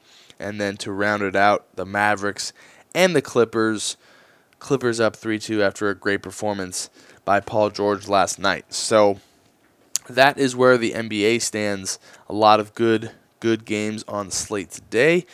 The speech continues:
And let's talk about some N H L scores real quick as well. Islanders Flyers tonight. New, New York Islanders up one nothing in that series. Bruins Lightning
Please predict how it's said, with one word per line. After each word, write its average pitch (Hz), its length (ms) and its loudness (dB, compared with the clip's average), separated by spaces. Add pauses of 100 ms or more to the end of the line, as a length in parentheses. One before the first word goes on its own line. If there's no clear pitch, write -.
(300)
And 123 840 -4
let's 139 140 -6
talk 156 240 4
about 147 180 2
some 156 120 -6
N 147 120 2
H 147 140 -2
L 180 120 2
scores 104 340 0
real 82 140 -8
quick - 260 -10
as 107 140 -10
well. 165 260 4
Islanders 127 440 0
Flyers 135 420 2
tonight. 135 400 0
New, 123 300 -2
New 131 180 -2
York 127 300 4
Islanders 117 380 0
up 104 120 0
one 104 260 -2
nothing 104 300 -2
in 92 100 -6
that 107 200 0
series. 104 360 -4
Bruins 135 400 0
Lightning 107 480 0